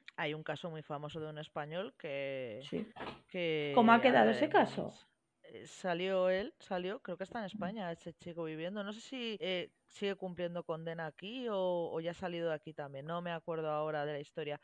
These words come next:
Speaker 1: Pero que ese chico, creo que no, creo que salió.
Speaker 2: Mm.
Speaker 1: Pero,
Speaker 2: No
Speaker 1: uy,
Speaker 2: creo que se
Speaker 1: ahora, ahora,
Speaker 2: pueda. <clears throat>
Speaker 1: ahora, ahora me vas pillado los dedos, ¿eh? Con el <laughs> caso del chico
Speaker 2: Mm.
Speaker 1: este. Pero es que hay un, todo un reportaje por YouTube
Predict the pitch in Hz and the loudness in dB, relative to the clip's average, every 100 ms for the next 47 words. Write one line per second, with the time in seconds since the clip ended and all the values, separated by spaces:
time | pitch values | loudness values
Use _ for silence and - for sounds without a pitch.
0 | - - 208 202 226 226 - 226 233 - | -14 -8 -6 -2 -2 -2 -2 -2 -4 -2
1 | - 247 269 175 160 185 202 240 190 156 | 0 2 2 0 -2 -4 -6 -4 -4 -2
2 | 151 151 _ _ 202 180 160 160 151 151 | -4 -4 _ _ -2 0 0 0 -2 0
3 | 208 185 185 165 175 185 180 180 202 233 | 2 2 2 4 4 4 4 4 6 4
4 | - - _ _ - - 226 214 185 190 | 2 -6 _ _ 0 6 8 8 6 8
5 | 202 214 208 196 180 185 208 202 190 180 | 8 10 10 8 6 6 6 4 -2 0
6 | 170 165 190 170 160 139 117 147 208 190 | 0 0 0 2 2 -2 -6 -6 -4 -2
7 | 190 - - - 220 180 226 185 185 - | 0 -2 -2 4 4 6 2 2 -2 -2
8 | 208 196 190 185 180 180 175 165 - - | 2 4 6 8 8 8 6 4 0 -2
9 | 165 - 226 214 220 208 196 185 185 190 | -2 8 12 12 12 6 4 6 6 6
10 | 190 190 185 170 185 175 170 185 180 175 | 10 10 10 8 8 8 8 8 10 10
11 | 170 180 170 170 180 175 | 8 6 4 2 2 0